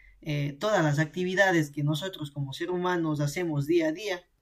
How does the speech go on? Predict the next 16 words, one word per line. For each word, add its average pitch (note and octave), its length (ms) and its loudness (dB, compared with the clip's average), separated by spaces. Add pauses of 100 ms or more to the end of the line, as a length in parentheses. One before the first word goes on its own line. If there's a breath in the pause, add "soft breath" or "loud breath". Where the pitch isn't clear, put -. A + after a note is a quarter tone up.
(840 soft breath)
Entonces E3+ 520 0
estas G#3 280 -4
actividades F#3+ 680 2
han C#3+ 120 0
crecido E3+ 420 -4
mucho, F3+ 500 -6 (220)
por D#3 160 0
ello, D3+ 440 2 (160)
un E3 160 -2
ejemplo, D#3 460 0
se D3+ 120 -4
necesita, D3 680 -6 (180 soft breath)
al E3+ 140 0
tener F3 320 0
más F3 180 0
población, F#3 640 0